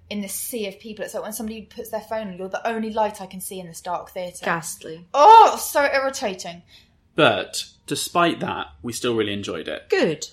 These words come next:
Speaker 3: I think if you've seen it before, this is a smaller stage, a smaller, everything has been scaled down,
Speaker 2: Mm-hmm.
Speaker 3: but I enjoyed that. I kind of wish, like, I can imagine seeing that at an even smaller theatre and enjoying it more because of the smallness of it.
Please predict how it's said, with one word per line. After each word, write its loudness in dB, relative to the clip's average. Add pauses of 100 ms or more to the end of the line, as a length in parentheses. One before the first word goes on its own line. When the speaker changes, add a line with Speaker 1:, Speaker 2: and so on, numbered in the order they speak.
(140)
Speaker 3:
I 2
think 0
if -4
you've -2
seen 0
it -2
before, 0
this -2
is -6
a -10
smaller -2
stage, -2
a -6
smaller, -2
everything -2
has -4
been -4
scaled -4
down, 2
Speaker 2:
Mm-hmm. -12 (140)
Speaker 3:
but -4
I 0
enjoyed -4
that. 2
I -2
kind -6
of -6
wish, -4
like, -2
I -8
can -12
imagine -4
seeing -6
that -4
at -4
an -8
even -10
smaller -6
theatre -8
and -10
enjoying -8
it -10
more -8
because -12
of -12
the -14
smallness -12
of -12
it. -6